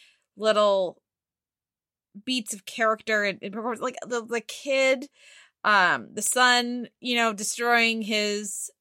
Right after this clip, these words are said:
his, like, I'm just gonna say future Legos, um, and, and all that, like, just,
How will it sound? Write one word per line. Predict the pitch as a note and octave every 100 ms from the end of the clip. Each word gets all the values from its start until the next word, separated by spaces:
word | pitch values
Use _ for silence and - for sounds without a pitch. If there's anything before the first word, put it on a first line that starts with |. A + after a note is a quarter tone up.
| _ -
his, | G3 G#3 G3+ G3 - - - - _ _ _ A2 _ _
like, | G#2 F#2 - _ _ _ G3+ F#3+
I'm | G#3+
just | G#3+
gonna | A3+
say | G#3 F3+ D#3 - _ _
future | A3 G#3+ G3+
Legos, | F3 E3+ E3 F3 F3+ _ - - C4+ _
um, | G3+ F#3 E3+ D#3+ C#3 _ _ B3+
and, | A#3+ A3 G3+ - _ B3+
and | A#3+
all | B3
that, | A#3+ A3+
like, | A#3+
just, | - C4